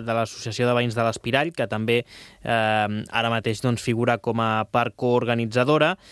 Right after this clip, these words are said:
i que, evidentment, doncs, sempre té aquest títol, aquesta, aquesta cueta que sempre repetim i que cal incidir més que mai, i és que la mitja marató de l'Espirall és la més antiga de Catalunya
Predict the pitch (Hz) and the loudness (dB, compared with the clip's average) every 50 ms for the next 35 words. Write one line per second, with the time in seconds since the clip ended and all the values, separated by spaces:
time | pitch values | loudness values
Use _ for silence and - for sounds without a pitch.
0 | - - - - - - - - 135 131 127 127 123 123 123 123 120 110 104 - | -20 -20 -20 -20 -20 -16 -8 -4 0 2 4 4 4 4 4 2 2 0 -4 -2
1 | - 123 117 113 110 110 110 107 110 113 123 123 123 127 131 135 139 135 127 127 | 0 2 4 4 4 2 0 0 0 0 0 0 2 2 0 0 0 0 0 0
2 | 123 120 - - 127 123 113 135 117 - 139 139 139 123 151 160 127 - _ _ | -2 -2 -4 -4 -4 -2 -2 -2 0 2 2 2 2 0 0 -2 -2 -4 _ _
3 | - 160 156 139 - 160 160 170 170 170 170 165 151 139 123 147 139 - - - | 0 2 2 2 4 4 4 6 6 6 6 4 4 2 2 0 -4 -4 -2 2
4 | 156 147 147 143 139 139 135 - - - - - - - - - 123 127 131 - | 2 2 4 2 0 -2 -4 -8 -14 -20 -20 -20 -20 -8 -4 0 0 0 0 2
5 | - 151 139 135 - 143 143 143 143 - 160 143 143 131 - 135 127 - 139 139 | 2 2 2 2 2 4 4 4 4 2 0 0 0 0 0 0 0 2 2 4
6 | 139 139 135 127 127 131 123 139 127 - 127 123 135 147 151 135 - 131 113 - | 4 4 2 2 0 0 0 0 0 0 0 0 2 0 0 2 0 0 2 2
7 | 127 123 131 131 131 127 123 123 120 110 - 123 113 117 127 127 127 123 123 120 | 2 2 2 2 0 0 0 0 0 0 0 0 0 2 4 4 4 4 4 4
8 | 117 117 113 113 117 104 - - 113 127 160 175 147 120 117 - - - 127 117 | 2 2 2 2 0 0 0 0 0 2 2 2 2 0 -2 -2 0 0 0 2
9 | 120 120 117 113 113 120 127 120 - 131 131 131 127 127 123 123 123 120 120 123 | 2 2 2 2 0 -2 -2 0 2 2 4 4 4 4 4 4 4 4 2 2
10 | 120 120 117 - 127 123 123 123 120 - - - 117 120 123 127 143 160 - - | 2 2 2 2 2 2 4 2 0 -2 -2 -2 0 2 2 0 0 -4 -10 -16
11 | - - - - - - _ - - 127 123 117 127 131 131 127 127 123 117 117 | -20 -20 -20 -20 -20 -20 _ -4 -2 -2 0 2 2 4 4 4 4 4 2 2
12 | 113 113 123 143 139 143 147 135 117 - 139 143 151 143 135 127 - 123 - 127 | 2 2 0 2 2 2 0 0 0 2 2 4 4 4 2 2 -2 -2 0 0
13 | 120 131 143 139 139 156 175 202 | 2 2 2 2 2 2 2 0